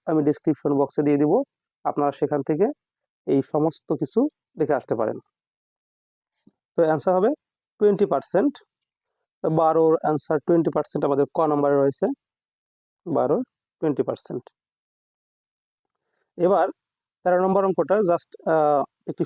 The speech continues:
সমকোণী ত্রিভুজের বৈশিষ্ট্য দিয়েছে এখানে, আহ, যে কোনো ত্রিভুজের একটি কোণ অপর দুটি কোণের সমষ্টির সমান হলে এটি কোন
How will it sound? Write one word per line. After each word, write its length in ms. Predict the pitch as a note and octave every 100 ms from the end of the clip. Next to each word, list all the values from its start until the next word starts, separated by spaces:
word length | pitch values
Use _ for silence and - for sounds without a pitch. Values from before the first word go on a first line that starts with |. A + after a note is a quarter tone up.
| -
সমকোণী 340 | E3+ E3+ F#3
ত্রিভুজের 400 | D3 D3+ D#3 D#3+
বৈশিষ্ট্য 400 | D3 D3 - -
দিয়েছে 240 | D#3 C#3+ C#3+
এখানে, 220 | C#3 C#3 B3+ - _ _ _ _ _ _ -
আহ, 160 | C3+ C3+
যে 300 | C3 C#3+ C3 B2 _ _ _ _ _ _ _ _ _ _ _ _ _ _
কোনো 220 | F3 F#3
ত্রিভুজের 500 | G3 F#3 D#3+ C#3 F3+ G3
একটি 240 | E3+ - G3+ -
কোণ 380 | D#3 C#3+ A#3 D4 _ _ -
অপর 300 | F3+ F3+ G#3+
দুটি 320 | E3+ F3+ G#3 G3
কোণের 300 | F3+ D#3+ G3 -
সমষ্টির 440 | F3+ G3 G3 - F#3+
সমান 200 | F#3 E3
হলে 200 | C3 A2+ A#2+ _ _ _ _ _ _ _ _ _ _ _ _ _
এটি 300 | D#3+ G3 C#4 - _ _ -
কোন 140 | A3